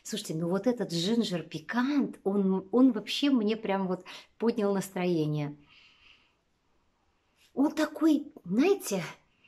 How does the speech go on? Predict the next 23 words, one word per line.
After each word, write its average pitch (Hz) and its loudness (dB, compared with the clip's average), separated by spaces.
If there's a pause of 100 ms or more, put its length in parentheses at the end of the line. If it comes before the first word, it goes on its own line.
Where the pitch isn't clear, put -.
(220)
и - -4 (140)
сначала 302 0
он 311 4
показался 233 -2
мне 220 2
таким, 233 -2 (280)
сна-, - -8
вот - -6
первое 359 4
впечатление 196 -2
очень 185 2
понравилось, 156 -2
я 208 -2
прям 233 2
вдохнула, 240 2 (540)
и 247 2
всё, 220 -4
и 240 0
ум-, 220 -2
и 269 6
умерла 208 4
от - -6
восторга. 170 -2